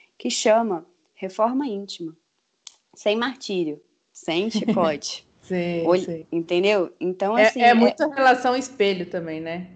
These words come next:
Speaker 2: O que
Speaker 1: É,
Speaker 2: eu
Speaker 1: pri-, é
Speaker 2: aceitei
Speaker 1: primeiro
Speaker 2: em mim vai refletir, né, no outro.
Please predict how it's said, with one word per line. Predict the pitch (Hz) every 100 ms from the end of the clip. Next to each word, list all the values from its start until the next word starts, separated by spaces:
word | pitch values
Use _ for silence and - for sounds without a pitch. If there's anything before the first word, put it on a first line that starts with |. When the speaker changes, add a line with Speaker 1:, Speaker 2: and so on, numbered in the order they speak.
| -
Speaker 2:
O | 175
que | -
Speaker 1:
É, | 294 370
Speaker 2:
eu | 403
Speaker 1:
pri-, | 349 -
é | 262
Speaker 2:
aceitei | - 285
Speaker 1:
primeiro | 311 302 202 214 -
Speaker 2:
em | 214 226 247
mim | 269
vai | 247 247
refletir, | 240 233 233 233 - 214 214
né, | 226 208
no | 208 214 208
outro. | 190 190 - -